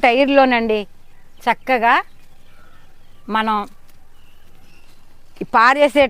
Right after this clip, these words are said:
టైర్లని కూడా ఉపయోగించుకొని మనం ఇక్కడ ఆకుకూరని అయితే పెంచాం. ఈ టైర్లో కూడా ఏ సైజు పెరిగిందో చూసారు కదా.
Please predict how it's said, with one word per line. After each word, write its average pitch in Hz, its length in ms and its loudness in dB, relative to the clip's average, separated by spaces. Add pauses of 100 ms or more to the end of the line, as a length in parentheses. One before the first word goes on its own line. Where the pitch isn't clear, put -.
టైర్లని 247 560 2
కూడా 233 180 4 (320)
ఉపయోగించుకొని 220 960 0 (720)
మనం 196 180 -2 (200)
ఇక్కడ 202 180 0 (540)
ఆకుకూరని 214 520 -2
అయితే 233 120 -4 (100)
పెంచాం. 175 320 -8 (280)
ఈ 247 40 -6 (140)
టైర్లో 226 340 0 (120)
కూడా 247 120 2 (160)
ఏ 233 160 0
సైజు 254 320 2
పెరిగిందో 220 480 0
చూసారు 226 380 0
కదా. 262 180 2